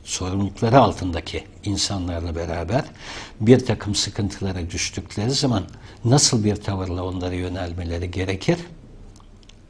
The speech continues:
Bu ayet pek güzel örneklerle ortaya koyuyor, diğer ayetlerle beraber.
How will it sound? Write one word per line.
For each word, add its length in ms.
Bu 220
ayet 600
pek 220
güzel 300
örneklerle 840
ortaya 500
koyuyor, 480
diğer 200
ayetlerle 840
beraber. 500